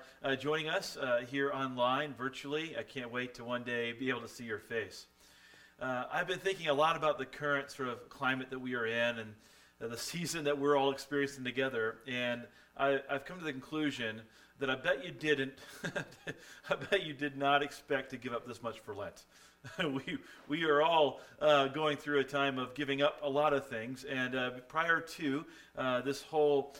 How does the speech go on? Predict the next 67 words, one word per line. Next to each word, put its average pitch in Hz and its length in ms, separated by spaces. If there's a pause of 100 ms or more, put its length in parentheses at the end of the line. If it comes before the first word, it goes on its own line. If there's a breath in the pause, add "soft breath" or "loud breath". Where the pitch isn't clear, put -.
(160)
covid 143 260
nineteen 135 440
crisis 143 440
that 131 140
we're 127 100
experiencing, 143 640
I 127 100
was 135 240 (100)
evaluating 147 560
what 147 160
I 143 60
was 147 180
going 143 180
to 131 60
do 135 120
for 135 160
Lent 165 240
this 139 220
year, 123 240 (380 loud breath)
and 151 80
I 143 60
thought 165 200
about 214 240
giving 160 260
up 147 160
coffee, 135 680 (400 loud breath)
but 147 100
then 175 100
I 165 60
read, 160 480
uh, 143 320
on, 131 300
uh, 120 160 (380 loud breath)
Instagram, 143 600
somebody 135 340 (140)
had, 127 200 (320 loud breath)
uh, 123 140
put 147 160
a 143 60
note 135 320
that 123 140
last 160 300
year 151 80
they 147 80
gave 139 160
up 135 80
Instagram 135 540
and 131 80
they 131 80
became 135 260
a 135 60
hundred 151 180
percent 147 360
less 151 280
like 131 200
Jesus. 127 480
And 117 80
so 143 140
I 156 80
don't 185 200
<laughs> - 0
know 185 100
what 151 180
this 160 160
season 165 300
is - 80
doing, 160 320